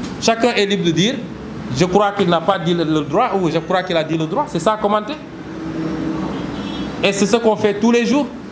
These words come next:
dans les facs de droit. Le commentaire d'arrêt, c'est quoi ? La doctrine, les professeurs d'université qui commentent les arrêts,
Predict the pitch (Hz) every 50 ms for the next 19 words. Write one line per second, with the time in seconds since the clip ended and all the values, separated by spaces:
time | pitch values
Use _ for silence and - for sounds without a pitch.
0 | - - - - - - - 151 170 202 220 214 214 202 - 220 202 180 190 185
1 | 175 202 247 254 - - - - - - 143 170 180 180 214 214 202 196 175 190
2 | 175 147 156 147 131 127 - 147 - 208 285 294 - - - - - - - -
3 | - - - - - - - - - - - - - - - 151 208 233 226 175
4 | 202 196 202 202 185 160 135 127 131 160 185 185 - 208 190 - - 196 175 160
5 | 165 165 165 165 156 151 - - 143 135 135 143 135 131 175 175 185 185 170 -
6 | 151 151 143 127 139 147 139 -